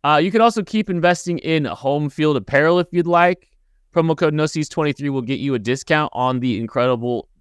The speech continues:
uh, selection of Kansas gear available to you there. Uh,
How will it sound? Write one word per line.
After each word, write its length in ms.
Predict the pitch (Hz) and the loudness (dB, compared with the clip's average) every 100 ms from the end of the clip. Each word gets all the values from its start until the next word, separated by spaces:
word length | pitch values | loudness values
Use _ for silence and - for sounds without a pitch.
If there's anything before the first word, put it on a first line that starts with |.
| - | -12
uh, 60 | |
selection 500 | - 131 127 123 127 | -6 0 0 0 -4
of 180 | 104 110 | -4 -4
Kansas 460 | - 123 123 117 107 | -4 -2 0 -2 -2
gear 260 | 104 110 | -2 0
available 640 | 87 101 90 104 110 104 104 | 0 -2 -2 0 0 -2 -4
to 180 | - | -6
you 240 | 95 95 85 | -6 -6 -6
there. 480 | 87 110 120 131 131 _ _ _ - | -2 0 2 0 -4 _ _ _ -2
Uh, 220 | 98 95 | 2 2